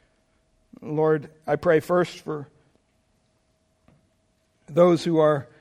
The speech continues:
professing Christ. I pray that when they came to Christ, they understood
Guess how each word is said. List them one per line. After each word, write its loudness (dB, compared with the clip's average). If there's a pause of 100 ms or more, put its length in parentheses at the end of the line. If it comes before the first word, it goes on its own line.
(120)
professing -2
Christ. -14 (2500)
I -6
pray 2
that -8 (1080)
when -6
they 2
came -2
to -4
Christ, 2
they -2
understood -8